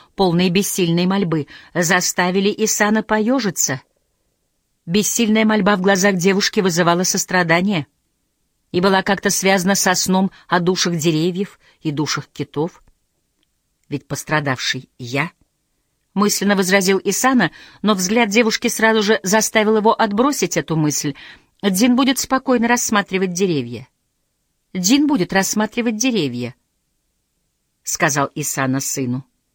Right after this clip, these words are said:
«Да, Дин будет рассматривать деревья», сказал Дин, не отрывая глаз от ботанического атласа.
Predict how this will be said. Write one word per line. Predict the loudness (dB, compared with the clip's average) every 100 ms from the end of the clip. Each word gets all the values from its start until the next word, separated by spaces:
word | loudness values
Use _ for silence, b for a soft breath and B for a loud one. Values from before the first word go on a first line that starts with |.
| _ _ _ _ _ _ _ -6
«Да, | -2 -2 -4 _ _ _ _ _ B B -8
Дин | 2 2 4
будет | 0 -2
рассматривать | -4 -6 -2 -2 -2 -4
деревья», | -2 -2 -2 -2 -4
сказал | -4 -4 -2 -4
Дин, | -2 -2 -2 B B -2
не | -2
отрывая | -2 0 0 0
глаз | 0 -2 -2 -6
от | -8
ботанического | -8 -6 -4 -2 -2 -6 -4 -4 -2
атласа. | -4 -6 -10 -8 -10